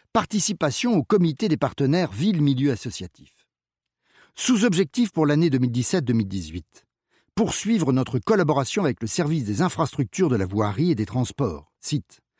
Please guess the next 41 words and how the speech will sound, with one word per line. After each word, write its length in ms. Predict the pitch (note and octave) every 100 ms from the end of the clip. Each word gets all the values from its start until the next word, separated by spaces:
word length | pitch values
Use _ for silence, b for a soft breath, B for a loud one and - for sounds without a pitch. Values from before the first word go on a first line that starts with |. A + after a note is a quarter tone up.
| b b
Faire 260 | - A#3
des 80 | E3
recommandations 800 | E3+ C#3+ D3+ B2+ A#2 G#2+ - F3 G#2+ _ _ _
au 140 | - F#2
site 440 | - G3+ - - B B B
afin 360 | D3 - A#3
de 100 | E3+
s'assurer 640 | A2 - A#3 - D#3 F#2 D#2+ -
que 80 |
la 100 | F#2
notion 420 | C3 A3 A#3 - C#3+
d'accessibilité 720 | F3+ - F#3+ F3+ E3 D#3+ D#3+
universelle 540 | C3 C3 E3 - G#3
soit 220 | - C3+
appliquée 520 | G3 - G3 - F#3 G#2
dans 140 | F#2+
le 100 | F2+
projet 360 | - C3 C3+ A#2+
de 80 |
réaménagement 720 | F#2 D#3+ C#3 G#2+ G#2 G2+ D#3 F3+
de 100 | E2+
la 100 | F2
rue 220 | - D3
Sainte-Catherine-Ouest. 1300 | - E3+ C3+ F2+ - D#3+ G#2+ - G#2+ A2 - - _ _ _ B B B B
Informer 560 | A3+ F#3 - G#3 G3+ E3+
les 100 | B2
membres 360 | D#3+ F3 A2+
des 100 | G2+
développements 640 | G#2+ G3 C#3 - B2+ C#3+ -
dans 180 | C3 A3+
le 140 | D#3+
dossier. 480 | F2 D2+ - - - _ -
Résultat 520 | F3+ C#3 D3+ G#3+ G#3
pour 140 | B2+
l'année 240 | A#2 C3+ C3+
deux 100 | A2+
mille 120 | G2+
dix-sept 340 | G#2+ - E3
deux 80 | A2+
mille 140 | G2+
dix-huit. 380 | F2 E2 - F2